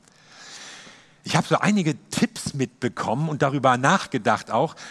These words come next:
wie man so praktisch sein Alltagsleben gestaltet, jetzt wo man den ganzen Tag zu Hause hängt und sich vielleicht auf der Pelle sitzt. Also erstmal finde ich ganz wichtig,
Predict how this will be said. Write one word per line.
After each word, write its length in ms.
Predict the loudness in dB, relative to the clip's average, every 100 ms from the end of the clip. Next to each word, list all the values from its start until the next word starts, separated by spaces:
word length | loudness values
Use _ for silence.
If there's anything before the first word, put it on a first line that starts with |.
| -6
wie 80 | 2
man 160 | 2 4
so 140 | 0
praktisch 540 | 2 0 0 -2 -6 0
sein 220 | 0 2
Alltagsleben 720 | 0 0 -2 -4 -2 -2 -2
gestaltet, 760 | -4 -4 0 2 2 0 -4 -2
jetzt 280 | -2 -2
wo 40 | -4
man 140 | -2
den 100 | 0
ganzen 380 | 0 0 -4 -2
Tag 200 | -2 -2
zu 200 | -2 2
Hause 320 | 2 2 0
hängt 260 | -2 -4 -6
und 120 | -6
sich 120 | -4
vielleicht 220 | 0 0
auf 160 | 0 -4
der 120 | -4
Pelle 340 | -2 -2 -2 -2
sitzt. 420 | -4 -8 -10 -14 -14 -12 0
Also 220 | 0 0
erstmal 640 | 0 0 2 2 2 0 -8 -12
finde 160 | -4 -2
ich 80 | 0
ganz 220 | -2 -2
wichtig, 420 | -4 -2 -4 -6